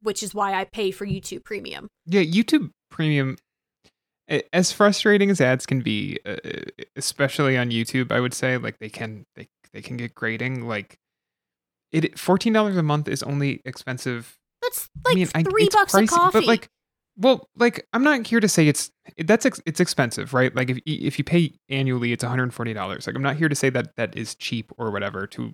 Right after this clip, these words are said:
Speaker 2: to a lot of people, that's a lot of money. To which I say, like, I don't remember the last thing I watched on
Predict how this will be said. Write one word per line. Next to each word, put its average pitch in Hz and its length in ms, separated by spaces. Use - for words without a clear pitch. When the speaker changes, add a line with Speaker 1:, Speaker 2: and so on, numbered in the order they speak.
Speaker 2:
to 117 260
a 107 60
lot 113 180
of 113 40
people, 110 240
that's 110 180
a 117 40
lot 107 140
of 107 80
money. 107 340
To 139 100
which 143 180
I 143 80
say, 151 200
like, 139 260
I 170 100
don't 240 180
remember 190 320
the 196 120
last 160 240
thing 151 120
I 139 40
watched 135 340
on 123 340